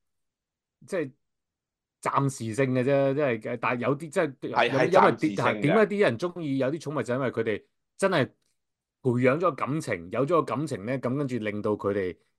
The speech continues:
Speaker 1: 誒，得到頭先我哋所講嘅一，一好，好處啦。咁但係另外一個樣嘢，亦都係你，你有咗感情，亦都會面對其他啲問題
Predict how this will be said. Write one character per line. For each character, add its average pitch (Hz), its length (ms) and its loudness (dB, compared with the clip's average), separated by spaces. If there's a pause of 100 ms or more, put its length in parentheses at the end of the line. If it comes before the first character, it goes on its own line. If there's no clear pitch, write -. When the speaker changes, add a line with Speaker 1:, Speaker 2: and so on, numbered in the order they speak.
(140)
Speaker 1:
誒， 92 280 -6 (120)
得 147 100 0
到 113 200 2
頭 95 140 -2
先 123 140 0
我 107 120 2
哋 90 40 -2
所 107 220 0
講 104 240 -6
嘅 104 120 -2
一， 98 60 -4
一 117 60 0 (220)
好， 117 160 -12 (300)
好 98 180 0
處 - 220 -8
啦。 98 180 -4 (260)
咁 254 180 4
但 151 200 2
係 147 40 0
另 143 140 4
外 143 100 4
一 180 80 2
個 156 80 2
樣 123 200 0
嘢， 117 160 -6
亦 117 120 -4
都 165 160 -2
係 123 80 2 (360)
你， 107 80 -12
你 110 160 -2
有 113 160 2
咗 139 120 0
感 120 180 0
情， 90 160 -10
亦 92 100 -6
都 120 180 0
會 110 60 2
面 92 240 -6
對 95 160 -4
其 82 180 -10
他 104 160 -2
啲 104 120 -4
問 80 200 -10
題 78 180 -10